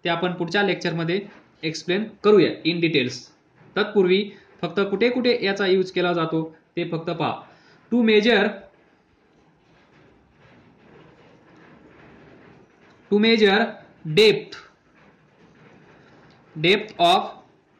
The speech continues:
sea or ocean.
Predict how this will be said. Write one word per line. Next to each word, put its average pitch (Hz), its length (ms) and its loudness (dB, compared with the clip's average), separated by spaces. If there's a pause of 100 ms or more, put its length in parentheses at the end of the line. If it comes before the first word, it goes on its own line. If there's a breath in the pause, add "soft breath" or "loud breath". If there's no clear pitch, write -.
(680)
sea - 400 -6 (1300)
or 170 200 2 (680)
ocean. 180 1500 -2